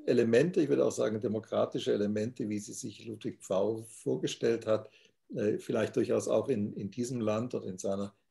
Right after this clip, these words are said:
Regierungsform in gewissen Formen auch, ähm, ähm, ähm, haben sich hier mindestens bewährt, sagen wir es mal so.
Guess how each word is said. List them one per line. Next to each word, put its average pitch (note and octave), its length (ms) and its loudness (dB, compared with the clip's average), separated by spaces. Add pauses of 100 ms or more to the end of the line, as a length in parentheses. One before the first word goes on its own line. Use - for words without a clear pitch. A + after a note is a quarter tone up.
(140)
Regierungsform G#2 760 -2
in G2 100 -4
gewissen F#2+ 340 -8
Formen G#2 380 -6
auch, G#2 180 -8 (120)
ähm, G#2+ 420 -10
ähm, G#2+ 320 -14 (720)
ähm, A#2+ 440 -14
haben G2 140 -12
sich - 380 -14 (1400)
hier C3+ 260 8
mindestens B2 640 2
bewährt, G2 600 8
sagen G2 260 0
wir F#2+ 60 -2
es - 120 -8
mal F#2+ 180 -4
so. C3 380 0